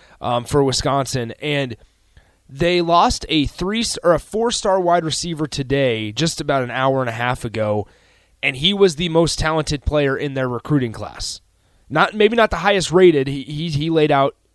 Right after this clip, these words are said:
um, laid out, uh, what's it called? Um, laid out that he was the most talented player coming into the recruiting or coming into the program next year.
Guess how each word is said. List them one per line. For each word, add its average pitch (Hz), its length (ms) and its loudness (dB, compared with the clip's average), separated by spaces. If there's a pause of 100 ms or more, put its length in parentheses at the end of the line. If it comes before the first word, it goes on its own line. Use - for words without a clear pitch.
(120)
um, 117 580 -4 (920)
laid 156 280 0
out, 147 300 2
uh, 127 200 0
what's 120 200 -4
it 117 80 -10
called? 110 320 0 (460)
Um, 107 640 -4
laid 147 180 4
out 139 160 4
that 135 120 0
he 135 140 0
was 143 140 0
the 131 140 -4
most 127 320 -2
talented 139 760 -4
player 113 380 -6
coming 117 300 -6
into 113 180 -6
the 113 120 -2
recruiting 113 420 -4
or 139 120 -2
coming 127 260 -4
into 120 120 -6
the 113 80 -8
program 113 400 -2
next 110 240 -4
year. 117 160 -4